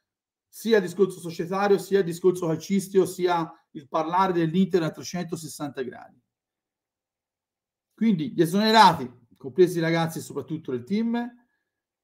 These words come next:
ci dissociamo totalmente in tutto quello che sta, che stanno dicendo. Secondo lui,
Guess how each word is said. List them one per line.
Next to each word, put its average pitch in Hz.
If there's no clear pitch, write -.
ci 247
dissociamo 202
totalmente 170
in 160
tutto 170
quello 185
che 147
sta, 160
che 165
stanno 214
dicendo. 208
Secondo 208
lui, 254